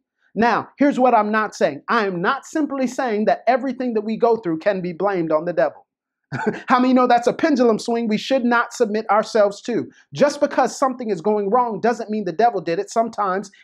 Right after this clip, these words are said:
it's us. Okay, that's another sermon for another day. But sometimes it's not the devil. Sometimes it is us. Sometimes it's not the devil. It's the relationships that we are in.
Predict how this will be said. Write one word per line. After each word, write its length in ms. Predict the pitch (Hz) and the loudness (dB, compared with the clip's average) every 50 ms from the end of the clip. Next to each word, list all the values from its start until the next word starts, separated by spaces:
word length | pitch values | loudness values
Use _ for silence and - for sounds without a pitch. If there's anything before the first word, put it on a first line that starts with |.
| _ | _
it's 240 | - 185 190 190 - - | 0 0 0 0 -2 0
us. 260 | 208 185 135 - - - 185 | 0 2 0 0 -2 -2 -2
Okay, 240 | 190 185 208 151 143 | 0 2 2 0 2
that's 240 | 143 170 170 - | 2 0 -2 -2
another 280 | 226 202 196 196 190 208 | -2 0 0 0 0 0
sermon 340 | 202 - 226 202 185 185 170 | 0 0 -2 -2 -2 -4 -4
for 200 | - 214 196 180 | 0 2 2 2
another 280 | - 180 180 175 170 | 2 2 0 0 2
day. 240 | 160 196 185 160 139 - - _ _ _ - | 2 2 2 2 0 -4 -10 _ _ _ -8
But 220 | 170 - 269 240 | -2 0 0 0
sometimes 680 | - - - 349 285 320 339 320 359 247 240 233 226 196 | -2 -2 -2 0 0 0 0 2 2 2 2 2 0 -2
it's 180 | 226 226 - 233 | -4 -6 -4 -2
not 200 | 240 214 208 208 | -2 0 0 -2
the 80 | 202 | -2
devil. 340 | 185 175 254 269 196 190 226 | 0 2 2 2 2 0 -2
Sometimes 720 | - - - 202 196 226 220 - 214 196 185 185 190 - - | -2 -2 -2 -2 -2 -2 -2 0 0 0 0 -2 -4 -8 -6
it 140 | - 180 175 | -6 -4 -2
is 160 | 185 190 190 - 269 | -4 -4 -2 0 0
us. 340 | 285 247 175 123 - - - _ _ _ _ _ _ - | 2 2 0 -2 -8 -18 -20 _ _ _ _ _ _ -18
Sometimes 680 | - - 294 294 302 302 302 302 269 254 233 220 220 - - | -4 -2 0 0 0 0 0 0 0 0 0 -2 -4 -4 -6
it's 180 | 233 220 - | -6 -6 -4
not 220 | 240 233 220 220 - | -4 -4 -2 -2 -4
the 80 | 185 | -4
devil. 380 | 160 214 254 285 208 202 202 247 - | 0 2 2 2 2 0 -2 -2 -4
It's 160 | 196 - - | -6 -6 -6
the 100 | - 226 | -2 0
relationships 840 | 220 220 226 247 285 285 - - 220 202 190 - - 190 - - - | 0 2 2 0 0 -2 -4 -6 -8 -10 -8 -8 -8 -8 -8 -8 -6
that 200 | 202 185 - - | -6 -6 -4 -4
we 140 | 185 175 160 | -4 -2 0
are 160 | 156 151 143 | 0 -2 -2
in. 160 | 139 120 104 | -4 -8 -12